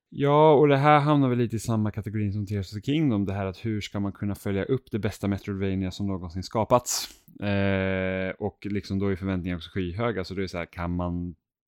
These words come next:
tycka om, eh, alltså, kan det verkligen slå lika hårt som Hollow Knight?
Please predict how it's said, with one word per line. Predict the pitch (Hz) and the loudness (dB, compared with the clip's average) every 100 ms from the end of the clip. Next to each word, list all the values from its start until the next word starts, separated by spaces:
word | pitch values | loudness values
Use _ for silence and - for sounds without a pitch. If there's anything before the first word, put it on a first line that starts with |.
| _ | _
tycka | 92 - | -18 -10
om, | 76 87 87 87 | -6 -4 -4 -4
eh, | 87 87 85 - - - - - | -2 -4 -4 -6 -10 -14 -18 -10
alltså, | 95 95 92 _ _ _ _ _ _ _ _ _ - - | -4 -4 -4 _ _ _ _ _ _ _ _ _ -18 -4
kan | 117 120 | 0 4
det | 113 | 4
verkligen | 101 95 95 | 4 2 0
slå | 87 | 0
lika | 92 87 87 | -2 -2 -4
hårt | 82 - | -8 -8
som | 87 | -10
Hollow | 80 | -8
Knight? | 78 - | -10 -14